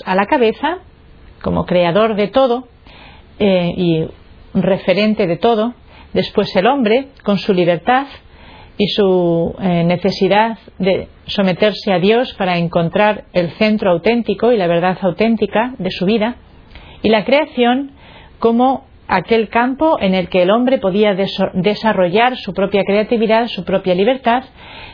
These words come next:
en coherencia con la realidad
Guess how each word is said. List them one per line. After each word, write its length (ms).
en 400
coherencia 1040
con 320
la 160
realidad 500